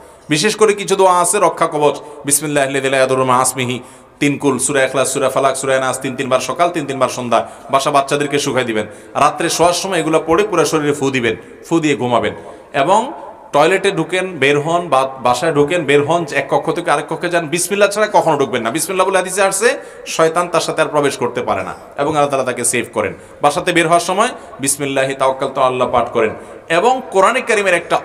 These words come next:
অলৌকিকত্ব বিশেষ, পুরা কোরআনই অলৌকিকত্ব। এর ভিতরে একটা হলো সূরা বাকারা বাসায় তেলাওয়াত চালু করে রাখবেন।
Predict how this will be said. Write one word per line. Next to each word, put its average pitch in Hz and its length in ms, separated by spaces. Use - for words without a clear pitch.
অলৌকিকত্ব 170 1080
বিশেষ, 156 460
পুরা 208 200
কোরআনই 240 440
অলৌকিকত্ব। 185 560
এর 165 60
ভিতরে 190 160
একটা 208 200
হলো 277 280
সূরা 254 420
বাকারা 196 420
বাসায় 180 400
তেলাওয়াত 160 320
চালু 131 200
করে 117 180
রাখবেন। 95 320